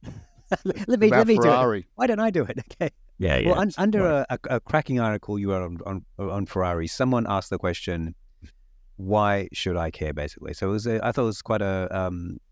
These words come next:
Speaker 1: a, a, a thoughtful question. Actually, he, he said, "I'm only in, in, interested in investing in A S X stocks. Why should I spend my time reading about a international stock that's not even on the buy list?"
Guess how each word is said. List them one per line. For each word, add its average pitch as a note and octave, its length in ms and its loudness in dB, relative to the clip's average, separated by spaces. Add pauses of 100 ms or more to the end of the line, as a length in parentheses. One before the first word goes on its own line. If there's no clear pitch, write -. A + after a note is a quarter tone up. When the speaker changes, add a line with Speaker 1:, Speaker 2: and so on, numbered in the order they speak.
Speaker 1:
a, F2+ 200 -6 (800)
a, F2+ 120 -8
a G2 100 0
thoughtful F2+ 560 -2 (360)
question. F#2+ 320 0
Actually, F#2 260 -6
he, G2+ 240 0
he G#2 160 0
said, G#2 220 -2
"I'm B2+ 180 0
only B2 140 2
in, G2+ 340 -2
in, G2 120 -16 (100)
interested G2+ 380 -2
in F2+ 80 -4
investing E2+ 340 -4
in E2+ 60 -2
A E2+ 80 -2
S - 100 -8
X - 160 -8
stocks. - 400 -2 (500)
Why A2 320 0
should G2+ 240 -2
I F2+ 120 2
spend F#2 280 -4
my F2 200 0
time E2+ 460 -4
reading F2+ 680 0
about E2+ 640 -2 (100)
a E2+ 600 -4
international G#2 640 0
stock E2+ 320 -2 (120)
that's - 420 -8 (280)
not G2+ 220 0
even F#2 440 0
on F2+ 240 0
the E2 80 -2
buy D#2 220 -2
list?" C#2+ 340 -8